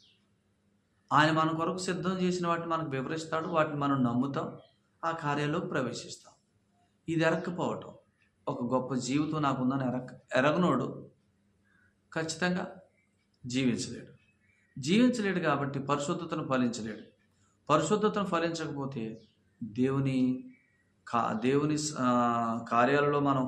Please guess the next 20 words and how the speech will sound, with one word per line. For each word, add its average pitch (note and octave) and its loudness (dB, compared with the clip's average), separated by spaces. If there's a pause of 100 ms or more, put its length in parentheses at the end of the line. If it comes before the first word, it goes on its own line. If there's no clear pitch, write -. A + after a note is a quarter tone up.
కూర్చున్నా C#3+ -2 (580)
మనకు B2 2
ఆయన A#2 0
కనపడ్డం, A2+ -2 (460)
ఆయన C3+ 4
మనకు C3+ 2
సిద్ధం C3 -2
చేసినవి B2+ 0
మనకు B2 0
వినపడవు, G#2+ -2 (540)
వినపడవు D3+ 2
కాబట్టి C3 0
వాటి B2+ 0
కొరకు B2 -2
మనం B2 2
కనిపెట్టం, A#2+ -4 (1000)
ఆయన B2 2
కార్యాల్లో A#2 -2
మనం A#2+ -4 (140)
ప్రవేశించం. G#2+ -8